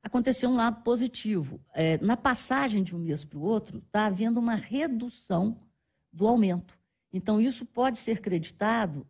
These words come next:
à queda da inflação, à melhoria do mercado de trabalho. Então, apesar de estarmos em nível recorde, o aumento em relação a agosto, esse, esse número de setembro,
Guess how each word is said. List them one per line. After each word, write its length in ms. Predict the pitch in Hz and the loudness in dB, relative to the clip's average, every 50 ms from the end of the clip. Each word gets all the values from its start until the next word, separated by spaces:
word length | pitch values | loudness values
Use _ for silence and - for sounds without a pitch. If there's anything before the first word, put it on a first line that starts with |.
| _ | _
à 120 | _ 175 185 | _ -8 -8
queda 420 | 185 - - 214 233 277 277 269 | -8 -2 0 0 0 2 2 2
da 80 | 214 208 | 2 2
inflação, 680 | 208 202 - 165 156 - - - 156 151 170 208 240 - _ _ _ _ _ | 0 0 -2 -4 -4 -6 -6 -4 -2 -2 -2 -4 -6 -8 _ _ _ _ _
à 60 | - 190 | 0 2
melhoria 540 | 196 214 214 226 226 202 185 220 262 320 | 4 4 6 6 4 4 4 2 0 0
do 80 | 247 240 | 0 -2
mercado 400 | 220 202 185 160 - 180 180 175 | -2 -2 -4 -4 -4 -8 -8 -8
de 80 | 175 - | -10 -12
trabalho. 500 | - - - - 185 175 - 170 165 165 - - _ _ _ _ _ _ _ _ _ | -8 -6 -4 -2 -2 -2 -2 -2 -4 -6 -10 -20 _ _ _ _ _ _ _ _ _
Então, 300 | _ - 208 240 247 - - | _ 2 4 4 2 0 -2
apesar 760 | - 180 - - - 208 190 180 160 175 185 208 233 247 220 | -4 -4 -2 0 2 2 2 2 2 2 4 4 4 2 2
de 120 | 185 185 - - _ _ | -2 -4 -10 -12 _ _
estarmos 640 | - - - - _ 208 196 190 185 175 170 147 - | -20 -20 -20 -4 _ 2 4 4 4 4 2 2 2
em 80 | 170 160 | 0 2
nível 360 | 170 180 208 226 190 - 165 | 2 2 2 2 2 0 0
recorde, 680 | 156 160 151 147 - 147 143 160 185 220 226 202 247 254 - - - - _ _ _ _ _ _ | 0 0 -2 0 0 0 2 4 4 4 2 0 0 -4 -6 -16 -20 -20 _ _ _ _ _ _
o 160 | - 226 247 | 0 2 2
aumento 600 | 269 269 269 240 220 220 208 180 160 143 - 180 | 4 4 4 4 4 4 6 4 4 2 2 2
em 60 | 175 | 2
relação 720 | 180 196 196 196 185 180 - - - 165 156 143 - - - - | 2 2 2 0 -2 -4 -4 -2 0 2 2 2 0 -2 -8 -6
a 220 | - 160 165 156 | 0 2 2 2
agosto, 540 | 156 160 147 190 208 226 220 - - - 147 | 2 2 2 2 2 2 2 -2 -6 -6 -8
esse, 180 | 151 151 - - | -8 -6 -8 -12
esse 280 | - 156 - - 175 | -12 -12 -12 -12 -10
número 340 | 160 175 180 170 165 147 151 | -4 -4 -2 -2 -2 -4 -6
de 80 | 156 - | -8 -4
setembro, 580 | - 160 156 - - 214 233 214 180 135 - | -4 -4 -4 0 2 2 4 4 2 0 -2